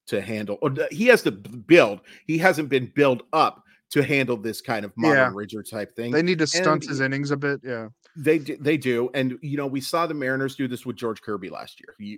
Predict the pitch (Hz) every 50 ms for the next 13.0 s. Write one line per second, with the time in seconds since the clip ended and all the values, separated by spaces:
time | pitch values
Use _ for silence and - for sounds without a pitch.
0 | - - 123 117 - 131 127 127 - 131 117 - - 123 113 - - 123 104 113
1 | 110 107 - - 120 110 107 104 98 95 98 98 - _ - 101 92 - - _
2 | _ _ - _ _ _ 120 123 123 117 113 113 110 101 _ _ _ _ _ _
3 | - 110 110 107 104 104 - _ _ _ - - 139 131 - - 196 - - 196
4 | 165 147 - 165 151 - 147 120 - 135 127 120 101 87 98 101 110 123 131 113
5 | 117 110 92 - 107 101 101 113 123 127 - 147 143 139 131 - - 151 147 139
6 | 143 139 139 139 139 135 135 - 143 135 - - 131 110 104 - 95 85 92 98
7 | 107 120 120 - - 117 101 - - - 113 110 117 110 98 92 - 117 104 -
8 | - _ _ _ _ _ _ _ _ _ _ _ - - 175 139 185 247 302 233
9 | 254 254 339 370 330 320 - - - - - - 131 - - - 160 170 220 -
10 | 175 262 277 - - - - - - 196 214 254 311 311 285 226 165 - - 143
11 | 170 208 - - 147 117 107 101 - - 113 - - - 135 123 123 113 113 110
12 | 101 - - 127 110 107 104 101 92 - - 131 110 104 101 104 113 143 147 -